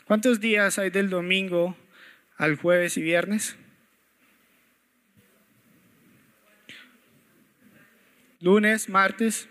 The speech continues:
miércoles, jueves y viernes. Cuatro días. O sea que Jesús,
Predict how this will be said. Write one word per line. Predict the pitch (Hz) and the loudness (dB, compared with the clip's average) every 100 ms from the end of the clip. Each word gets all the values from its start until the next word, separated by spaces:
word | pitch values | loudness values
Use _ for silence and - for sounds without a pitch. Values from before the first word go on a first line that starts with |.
| - | -8
miércoles, | 185 196 214 214 214 220 - - - - | -2 0 0 -2 -2 -2 -6 -16 -20 -2
jueves | 185 220 220 247 - - - _ _ _ _ | 0 2 2 0 -2 -12 -20 _ _ _ _
y | - 151 | -4 0
viernes. | 156 156 147 143 - - - - _ | 2 2 -2 -10 -16 -18 -20 -20 _
Cuatro | 175 220 226 226 | 0 0 0 0
días. | 208 180 147 - - - _ - - - - _ | 2 2 0 -6 -16 -20 _ -20 -20 -20 -20 _
O | 160 | -4
sea | 185 185 | 0 0
que | - 185 - | 0 -6 -6
Jesús, | 160 175 170 233 262 277 - - | -4 -2 2 4 4 2 -4 -12